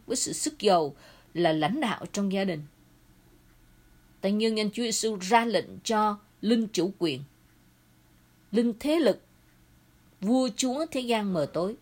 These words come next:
và các thần dữ các miền trên trời bị các thiên binh, thiên sứ, chứng trận của Chúa tuốt gươm trần,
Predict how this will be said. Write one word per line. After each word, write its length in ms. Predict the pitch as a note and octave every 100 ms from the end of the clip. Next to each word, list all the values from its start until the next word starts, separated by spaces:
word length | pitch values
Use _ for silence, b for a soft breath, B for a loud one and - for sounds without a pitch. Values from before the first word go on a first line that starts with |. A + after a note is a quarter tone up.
| b b b b
và 80 | D#3
các 300 | F3 C#4+ -
thần 340 | G#3+ F3 E3
dữ 280 | D#3+ F3+ C#4 D4+
các 180 | F4+
miền 260 | G#3 F3+ C#3+
trên 200 | - G3
trời 240 | F3 E3+ - - - b b b b - - -
bị 500 | G3+ G3+ F3 A#2+ C#3+ -
các 220 | B3+ D#4+ -
thiên 240 | - A#3 G#3
binh, 280 | A#3 A3+ A3 - _ -
thiên 240 | A#3+ A3
sứ, 560 | G#3 - B3 C#4 E4 A4+ -
chứng 180 | - D4+ -
trận 200 | - G2+
của 120 | D#3 -
Chúa 300 | G#3+ G#3 B3 F#4 - - - -
tuốt 160 | D#4+ E4+ -
gươm 220 | A3 G3
trần, 320 | - D#3 C#3+